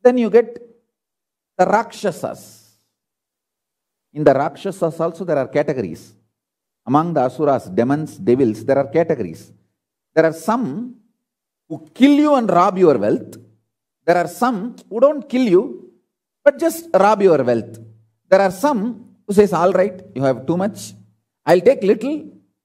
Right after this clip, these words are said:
I will not hurt you, but I will not rob you completely. I'll take fifty percent, you take the remaining, you keep the remaining." Different levels of demons are there. Di-, so different levels of demonic lokas are also existing.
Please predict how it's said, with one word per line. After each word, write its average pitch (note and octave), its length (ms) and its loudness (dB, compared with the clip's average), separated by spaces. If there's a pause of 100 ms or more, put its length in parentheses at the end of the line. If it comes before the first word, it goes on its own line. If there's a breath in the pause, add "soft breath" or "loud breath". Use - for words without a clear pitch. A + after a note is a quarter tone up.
(600)
I D3 60 6
will F3 100 -2
not B3+ 180 0
hurt F#3+ 280 2
you, C4+ 260 -8 (540)
but F3 100 2
I G#3+ 80 4
will B3 80 2
not D4+ 180 0
rob A3 240 2
you A#3+ 120 0
completely. A3+ 800 -2 (320)
I'll C#4 160 6
take D4+ 200 -4
fifty A3+ 240 -6
percent, A3+ 460 -4
you G3 100 0
take G3+ 200 2
the E3+ 100 2
remaining, C#3+ 400 -2
you F3+ 160 -2
keep F3+ 220 -8
the D3+ 80 6
remaining." A2+ 500 -4 (1300)
Different B3 400 2
levels B3+ 480 4
of F3+ 180 -2
demons G#3 400 0
are D#3 160 2
there. B2+ 160 0
Di-, F#3+ 300 -2
so G#3+ 120 0
different F#3+ 380 -2
levels A3 460 2
of - 180 -2 (500)
demonic G3+ 440 0
lokas F#3+ 480 0
are E3 100 2
also E3 220 -2
existing. C3+ 640 -4